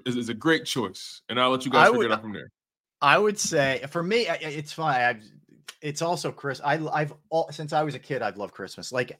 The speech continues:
Speaker 1: Mm-hmm.
Speaker 2: I, I almost feel like Thanksgiving is sort of like the appetizer for Christmas. And I get not
Speaker 1: Yes.
Speaker 2: everybody celebrates Christmas. So if you, if you don't, I understand that too.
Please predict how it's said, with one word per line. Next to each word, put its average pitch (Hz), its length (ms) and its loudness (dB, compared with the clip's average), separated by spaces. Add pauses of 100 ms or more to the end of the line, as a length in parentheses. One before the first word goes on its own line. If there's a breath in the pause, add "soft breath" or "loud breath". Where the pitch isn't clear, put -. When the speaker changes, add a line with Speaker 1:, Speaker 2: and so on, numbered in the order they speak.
(140)
Speaker 1:
Mm-hmm. 110 400 -6 (920)
Speaker 2:
I, 190 260 6
I 196 140 8
almost 262 280 2
feel 185 180 4
like 156 180 2
Thanksgiving 151 680 -2
is 117 140 -8
sort 131 180 -6
of 120 80 -6
like 117 200 -6
the 113 140 -6
appetizer 104 580 -2
for 95 140 -16
Christmas. - 480 -14
And 143 100 4
I 180 80 10
get 175 200 2
not 127 140 6
Speaker 1:
Yes. 135 80 0
Speaker 2:
everybody 117 180 -6
celebrates 113 480 -4
Christmas. 104 380 -6
So 113 140 -4
if 101 100 -12
you, 110 160 -10
if 120 160 -16
you 107 80 -12
don't, 107 240 -2
I 110 160 0
understand 95 460 -12
that 76 140 -18
too. 65 160 -18